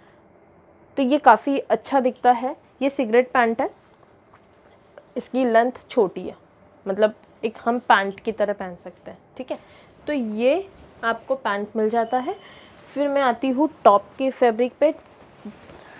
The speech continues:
ये कुर्ती है इसकी, इसका जो रियल इमेज है मैं यहाँ अटैच कर दूँगी कि इसका ओवरऑल लुक जो है वो कैसा दिखता है।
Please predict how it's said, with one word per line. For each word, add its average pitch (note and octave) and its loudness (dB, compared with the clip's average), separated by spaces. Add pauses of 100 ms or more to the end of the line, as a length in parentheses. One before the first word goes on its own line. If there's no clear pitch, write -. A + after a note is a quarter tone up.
(4000)
ये G#3+ 0
कुर्ती G#3+ -2
है F3+ -4
इसकी, F3+ -14 (1600)
इसका C4+ 4
जो E4 2
रियल B3+ 2
इमेज C#4 -2
है C#4+ -4
मैं C4 -2
यहाँ B3 -2
अटैच G#3 0
कर A#3+ -4
दूँगी B3 -6
कि D#4 -4
इसका - -2
ओवरऑल B3+ 2
लुक B3 0
जो C4 0
है A3+ 0
वो B3+ 0
कैसा A#3 -2
दिखता G3 -6
है। F3+ -14